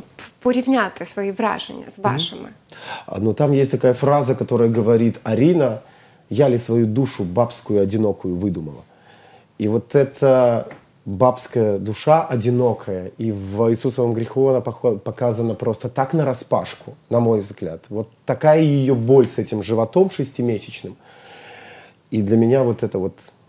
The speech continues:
Speaker 2: про
Speaker 1: І нібито,
Speaker 2: безу-
Speaker 1: "Ну, ти ж мене зробив такою, за
Speaker 2: Да.
Speaker 1: що ж це все мені, так?"
Speaker 2: Да, да, то есть как бы это вещи, когда он лишил,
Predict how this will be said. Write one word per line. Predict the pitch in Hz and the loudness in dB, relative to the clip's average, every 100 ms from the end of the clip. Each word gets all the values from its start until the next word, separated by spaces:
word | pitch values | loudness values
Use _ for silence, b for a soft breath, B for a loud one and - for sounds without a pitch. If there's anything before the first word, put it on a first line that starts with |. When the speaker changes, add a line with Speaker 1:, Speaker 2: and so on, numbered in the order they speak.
| _ | _
Speaker 2:
про | - 101 | -8 -2
Speaker 1:
І | 247 | 2
нібито, | 254 233 247 | 2 2 0
Speaker 2:
безу- | 220 | -2
Speaker 1:
"Ну, | 277 285 | -2 0
ти | 339 | -2
ж | 311 | 2
мене | 269 247 | 2 2
зробив | 233 226 220 233 | 0 -2 0 -2
такою, | 214 214 - 220 202 190 190 | -4 -12 -6 -6 -6 -12 -8
за | 214 | -2
Speaker 2:
Да. | 247 | 0
Speaker 1:
що | - 277 | 0 -2
ж | 247 - | -4 -6
це | 226 | -8
все | 220 - 214 | -6 -6 -6
мені, | 202 190 196 - | -6 -10 -14 -10
так?" | 254 - - _ _ | -10 -10 -20 _ _
Speaker 2:
Да, | 117 202 185 | 6 6 6
да, | 135 170 | 4 2
то | |
есть | 151 | 2
как | - 135 | 0 2
бы | 143 | 2
это | 147 160 | 2 0
вещи, | 147 175 - | 2 2 0
когда | 143 135 151 | 0 2 4
он | 160 139 | 4 2
лишил, | 143 - 170 165 147 | 0 4 4 6 4